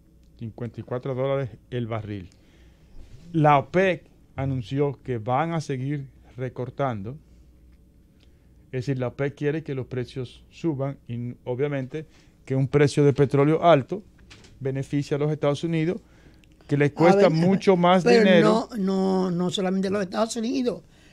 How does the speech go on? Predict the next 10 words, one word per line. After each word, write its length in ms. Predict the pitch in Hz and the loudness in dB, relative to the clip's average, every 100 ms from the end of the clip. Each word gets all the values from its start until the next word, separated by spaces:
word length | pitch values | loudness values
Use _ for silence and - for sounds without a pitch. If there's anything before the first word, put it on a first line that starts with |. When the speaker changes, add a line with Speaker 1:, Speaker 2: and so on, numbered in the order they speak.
| _ | _
Speaker 2:
a 100 | 165 | -8
Venezuela. 720 | 160 156 143 151 190 233 151 - _ _ _ _ _ _ _ _ _ _ - _ _ _ _ - _ _ _ _ - | -4 -4 -4 -4 -4 -4 -6 -10 _ _ _ _ _ _ _ _ _ _ -20 _ _ _ _ -20 _ _ _ _ -16
Speaker 1:
Bueno. 280 | 113 104 - - | -12 -12 -14 -12
Speaker 2:
A 100 | 170 | -6
Speaker 1:
Sí, 80 | 165 | -2
Speaker 2:
México. 460 | 196 226 226 175 139 | 0 2 4 4 4
Speaker 1:
pero, 320 | 139 135 131 | 4 4 4
pero 200 | 135 135 | 2 2
Venezuela, 720 | 139 139 - 151 180 190 - _ - | 2 0 2 4 6 4 0 _ -4
Venezuela 760 | 147 139 - 165 180 185 170 | -2 -2 -2 2 4 2 0